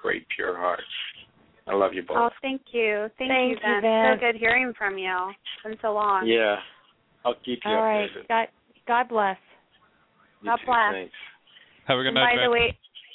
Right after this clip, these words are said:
Speaker 2: by the way, Sharon, Ben is my deceased brother who is recently passed over through suicide. So I just wanted to give you that.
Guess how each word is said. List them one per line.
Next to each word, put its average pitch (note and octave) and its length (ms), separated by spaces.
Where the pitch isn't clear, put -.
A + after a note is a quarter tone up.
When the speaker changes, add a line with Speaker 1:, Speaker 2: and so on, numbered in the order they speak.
Speaker 2:
by A#3 160
the A#3 80
way, A3+ 160
Sharon, G#3+ 560
Ben A3 360
is G#3 320
my G#3 220
deceased G#3 520
brother G3 480
who F#3+ 560
is G3 200
recently G3 400
passed - 360
over F3+ 460
through G3 100
suicide. F3 580
So F3+ 280
I F#3 120
just F#3 240
wanted F3+ 300
to F3+ 60
give F#3 200
you F#3 120
that. E3+ 280